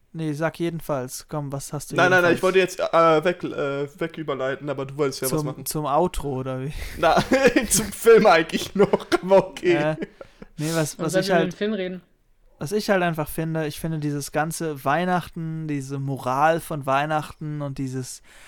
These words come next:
Speaker 1: das ist halt alles kitschig, cringe A F und überhaupt einfach in meinen Augen so,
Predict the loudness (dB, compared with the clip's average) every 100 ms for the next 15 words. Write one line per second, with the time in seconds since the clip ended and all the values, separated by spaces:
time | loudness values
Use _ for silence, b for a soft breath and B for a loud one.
0 | b b -8 -4 -2 0 -2 0 2 4
1 | 2 -4 -10 _ _ _ -14 -4 -4 -2
2 | -2 -2 -4 -10 _ _ _ _ _ _
3 | _ _ _ _ _ -12 2 4 4 0
4 | -4 -2 2 2 2 0 4 4 4 -6
5 | -10 -8 -8 -2 -2 4 4 4 -2 -20
6 | -6 -2 0 0 -4 -2 -2 0 0 -2
7 | -2 -2 -2 -2 -4